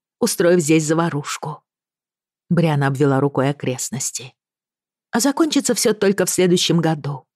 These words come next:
в местечке под названием Кингс Маунтин». Роджер старательно порылся в памяти, но не обнаружил там ничего подобного.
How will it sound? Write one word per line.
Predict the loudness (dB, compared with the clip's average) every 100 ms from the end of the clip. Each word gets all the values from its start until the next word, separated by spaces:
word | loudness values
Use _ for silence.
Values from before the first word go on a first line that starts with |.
| _ -2
в | 4
местечке | 4 4 0 2 0
под | 0 0
названием | 0 2 2 4 2
Кингс | 2 0 2 0
Маунтин». | 0 0 -2 -4 -6 -6 -10 -16 _ _ _ _ _ _ _ _ _ -2
Роджер | 0 2 2
старательно | 2 0 0 2 0
порылся | 2 2 0 0 -4
в | -2
памяти, | -2 0 0 -2 -4 -6 -8 2
но |
не | 4 4
обнаружил | 4 4 4 2
там | 0 0
ничего | 0 0 2 2
подобного. | 0 0 0 -2 -8 -8 -10